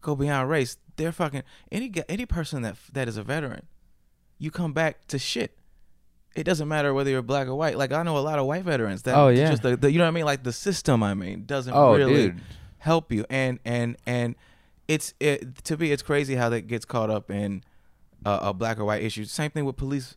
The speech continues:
Speaker 1: violence. You know how many white people are also
Speaker 2: Oh,
Speaker 1: murdered
Speaker 2: for
Speaker 1: by the
Speaker 2: sure.
Speaker 1: police? Well, let's just stop everybody. <laughs> Let's just
Speaker 2: It's
Speaker 1: stop it all.
Speaker 2: It happens at a higher rate to African Americans and people of color,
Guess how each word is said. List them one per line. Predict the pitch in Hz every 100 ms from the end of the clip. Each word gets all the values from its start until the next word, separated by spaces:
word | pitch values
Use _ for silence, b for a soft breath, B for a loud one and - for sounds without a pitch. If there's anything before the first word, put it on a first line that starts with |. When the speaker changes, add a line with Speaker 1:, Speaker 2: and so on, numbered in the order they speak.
| -
Speaker 1:
violence. | 131 151 123 - - _ _ _ _ _ _
You | 220
know | 254
how | 214
many | 190 143
white | 110 139 - _ -
people | 139 135 160 170 _ _ _
are | 123 113
also | 123 147 175 190 233 _ -
Speaker 2:
Oh, | 185
Speaker 1:
murdered | 190 208
Speaker 2:
for | 196
Speaker 1:
by | 208
the | 214
Speaker 2:
sure. | 226
Speaker 1:
police? | 226 254 254 - - _ _ _ _ _ _ _ _ -
Well, | 226
let's | 277 285
just | 277
stop | 320 320 247
everybody. | 302 381 294 277 - 117
<laughs> |
Let's | 339 -
just | 330
Speaker 2:
It's | 370
Speaker 1:
stop | 359 330
it | 277 _ _ _ -
all. | 220 311 233 - _ _ _ -
Speaker 2:
It | 147
happens | 147 175 180 165
at | 156 143
a |
higher | 131 139 139
rate | 131 131 135 - _ _ _ -
to | - 120
African | 120 - 123 110
Americans | 101 107 120 - 127 127 -
and | 117 123
people | - 135 131
of | 127
color, | - 135 139 151